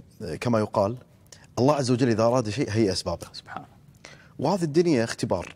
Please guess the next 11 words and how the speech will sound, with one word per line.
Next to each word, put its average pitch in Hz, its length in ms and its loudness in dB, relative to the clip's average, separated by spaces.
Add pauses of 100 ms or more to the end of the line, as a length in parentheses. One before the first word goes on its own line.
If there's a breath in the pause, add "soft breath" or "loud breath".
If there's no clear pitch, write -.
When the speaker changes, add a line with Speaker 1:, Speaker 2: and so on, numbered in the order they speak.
Speaker 1:
إذا 107 140 -2
صار 113 180 -6
حدث 90 380 -6
أو 92 240 -4
نزلت 95 360 -2
نازلة، 87 380 -2 (520 loud breath)
فتجد 139 520 -2
أن 123 100 2
الله 123 140 0
سبحان - 320 -6
الله 104 320 -4